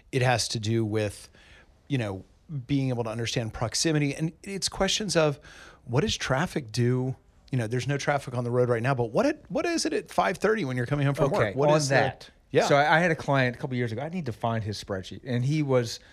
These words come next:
Speaker 2: I saw him, they bought three years ago, two years ago, and I saw them a couple weeks ago helping them advise on what improvements to make on their home. You know, the ones, you know, for, you know, 'cause, uh, from a pure client relationship perspective, and 'cause they're really cool people. But he put together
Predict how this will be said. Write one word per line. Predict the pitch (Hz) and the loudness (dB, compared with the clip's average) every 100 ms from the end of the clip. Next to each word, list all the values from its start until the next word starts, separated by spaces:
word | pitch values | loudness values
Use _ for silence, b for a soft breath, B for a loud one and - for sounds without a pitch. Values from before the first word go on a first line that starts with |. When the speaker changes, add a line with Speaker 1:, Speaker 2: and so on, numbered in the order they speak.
| B | B
Speaker 2:
I | 123 | 0
saw | 147 143 | 4 6
him, | 131 127 - - _ _ _ | 4 0 -6 -20 _ _ _
they | 123 | -6
bought | 123 135 - | 0 -2 -2
three | 135 139 | -8 -6
years | 143 143 | -4 -4
ago, | 143 | -6
two | 135 | -4
years | 139 139 | -4 -4
ago, | 135 | -4
and | 113 | -4
I | |
saw | - 123 | 0 0
them | 117 117 110 | 0 -2 -4
a | |
couple | 113 | -6
weeks | 110 110 | -8 -6
ago | 107 107 - | -6 -6 -2
helping | 127 117 113 | -2 0 -2
them | 107 104 B B B 135 | -6 -8 B B B -4
advise | 123 131 123 123 | 4 6 6 4
on | 123 | 2
what | 127 123 | 2 0
improvements | 123 131 117 117 | -2 -4 -4 -6
to | 110 | -6
make | 104 | -6
on | 107 | -6
their | 104 | -8
home. | 95 101 - _ - | -10 -12 -16 _ -12
You | 120 | -6
know, | 110 | -4
the | 117 | -2
ones, | 135 - - - | -4 -6 -16 -12
you | 113 | -10
know, | 104 - | -10 -8
for, | 127 - 196 | -10 -10 -8
you | 127 | -6
know, | |
'cause, | 117 139 135 | -4 -4 0
uh, | 135 | -2
from | 120 139 | 2 4
a | 123 | 2
pure | - - 139 | 2 4 4
client | - 123 110 | 4 0 0
relationship | 110 110 104 101 | -2 -4 -6 -10
perspective, | 101 101 98 107 | -8 -8 -6 -8
and | 101 | -6
'cause | 107 | -6
they're | 107 104 - b b b 110 | -6 -8 -12 b b b -8
really | 110 107 | -6 -4
cool | 113 | -4
people. | 107 139 - - B B B B B B | -4 -6 -8 -14 B B B B B B
But | - | 0
he | 135 175 | 2 2
put | 185 170 | 0 0
together | 135 135 127 120 | 2 4 4 0